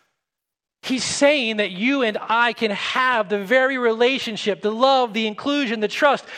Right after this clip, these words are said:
with God Almighty that we were created for. And he is the way. That's why he says in verse seven, "If you had known me, you would have known my Father also. From now on, you do know him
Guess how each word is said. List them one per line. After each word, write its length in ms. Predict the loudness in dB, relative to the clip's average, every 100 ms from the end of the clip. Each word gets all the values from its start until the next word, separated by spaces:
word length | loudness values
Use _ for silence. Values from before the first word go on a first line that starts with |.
| -4
with 320 | -4 -4 -2
God 320 | 2 4 2
Almighty 720 | 2 0 2 2 0 0 -4 -6 0
that 160 | 0 2
we 80 |
were 120 | 0 0
created 460 | 2 4 4 0
for. 380 | 0 -2 -2 -8 -20 _ _ _ _ _ _ _ _ _ _ -4
And 120 | -4
he 560 | -2 0 2 2 0
is 240 | -4 -4 -4
the 80 | 2
way. 540 | 4 4 0 -10 -16 -20 _ _ _ _ _ _ _ _ _ _ _ _
That's 180 | -4 2
why 200 | 4 4
he 100 | 0
says 240 | 2 2
in 80 | 4
verse 160 | 0 2
seven, 320 | 2 2 0
"If 180 | -4 -2
you 120 | 0
had 240 | 0 0
known 420 | 0 0 2 -2
me, 180 | -4 -4
you 220 | -4 -4
would 140 | -2 -2
have 80 | -2
known 340 | 0 0 2
my 160 | 0 0
Father 420 | 0 0 2 -4
also. 640 | 2 2 2 0 -4 -6 -16 -20 -4
From 200 | -4 0
now 320 | 2 4 2
on, 380 | 0 0 0 -2
you 160 | -4
do 480 | -6 -6 2 4 4
know 280 | 4 2 2
him 300 | 2 0 0